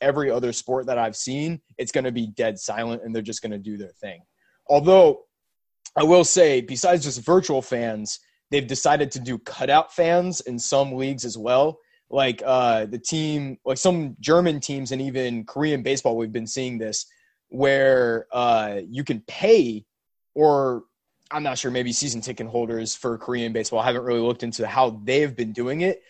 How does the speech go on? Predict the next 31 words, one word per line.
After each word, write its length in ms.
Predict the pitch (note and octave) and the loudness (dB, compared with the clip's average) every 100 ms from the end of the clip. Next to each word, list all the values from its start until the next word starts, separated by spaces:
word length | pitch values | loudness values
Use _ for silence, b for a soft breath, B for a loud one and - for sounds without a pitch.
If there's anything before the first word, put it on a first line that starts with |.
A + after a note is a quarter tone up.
| b | b
but 100 | C#3+ | -2
I 60 | C3+ | 0
know 160 | C#3+ D#3+ | 2 0
for 140 | E3 | 0
a 60 | C3+ | 0
fact 440 | - D#3+ D3 - | 2 4 4 0
that 240 | C3 B2 | -6 -4
in 380 | B2 A#2 A2+ A2 - A2 | -6 -4 -6 -8 -12 -6
the 160 | B2 | -6
German 480 | A#2 A2 C#3+ C#3 A#2 | -4 -2 0 -2 -2
Bundesliga 720 | B2+ G3 F#3+ C#3+ A#2+ A#2+ A#2 | 0 2 2 0 -2 -2 -2
that's 180 | A#2 A2+ | -4 -4
about 240 | A2 A#2+ - | -4 -4 -6
to 80 | |
come 240 | - A#2+ A2 | -12 -14 -6
back 340 | B2 A#2 - A#2+ | -2 -4 -6 -8
this 200 | B2+ - | -6 0
Saturday, 580 | D3+ C3 A#2 A2 A2 - _ - | 2 4 2 -2 -4 -10 _ -4
we're 200 | C3 C3+ | 0 0
recording 460 | - D3+ C#3 B2+ | 2 2 2 0
this 140 | A#2+ C3 | -4 -4
episode 380 | A#2 B2 B2 | -6 -2 -2
right 160 | A#2 A2+ | -2 -4
now 220 | A#2 A2+ | -4 -4
on 200 | A2 A2 | -4 -6
Friday, 640 | G#2+ - D#3+ E3 A#2 A2 A2 _ _ | -8 2 6 6 4 0 -4 _ _
so 120 | - B2 | -6 -4
we'll 60 | |
find 240 | A#2+ C#3 C#3 | 0 2 2
out 160 | A#2 | 0
tomorrow, 540 | B2 D3 F#3 C#3+ A#2 | 0 6 6 6 2